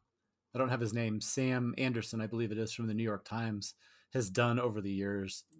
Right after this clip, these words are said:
entire series on marginalia. And he would, like, take pictures and, and put his out, like, a year in marginalia and things like that. And I came across somebody who was writing about that, and they said,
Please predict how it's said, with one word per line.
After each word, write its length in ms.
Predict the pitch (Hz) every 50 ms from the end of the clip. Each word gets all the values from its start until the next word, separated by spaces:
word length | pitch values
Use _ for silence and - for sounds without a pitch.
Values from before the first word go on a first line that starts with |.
| - _ _ _ _ _ _ -
entire 360 | 123 113 - 135 131 120 95
series 520 | - - - - 110 113 113 107 101 98
on 160 | 101 98 98 98
marginalia. 760 | 107 107 95 - 95 95 98 101 104 101 98 92 92 104 - _ - - _ _ _ _ -
And 160 | 107 110 101
he 140 | 85 120 120
would, 160 | 113 110 95
like, 300 | 101 98 95 98 - - - -
take 240 | 143 131 98 -
pictures 440 | - 131 120 - - 113 101 95 95
and, 260 | 104 101 98 95 98 -
and 160 | 117 107 98
put 180 | - 131 123 92
his 300 | 110 117 104 - - - - 110
out, 240 | 110 110 110 -
like, 140 | 120 117 -
a 60 | 120
year 240 | 120 117 123 123 123
in 100 | 120 113
marginalia 600 | 113 113 113 101 107 104 104 104 107 107 107 104
and 120 | 98 98 98
things 200 | 113 107 101 -
like 160 | 98 95 -
that. 260 | 113 107 107 107 104
And 180 | 107 104 101 - _ - - - - _ _ _
I 60 | 131 123
came 160 | - 151 139 120
across 320 | - - 120 110 104 -
somebody 280 | 127 117 104 104 104 98
who 120 | 101 127
was 140 | 117 101 -
writing 220 | 107 113 117 120 110
about 200 | 101 95 - -
that, 100 | 110 98
and 80 | 104
they 80 | 104 98
said, 360 | - - 110 101 104 95 -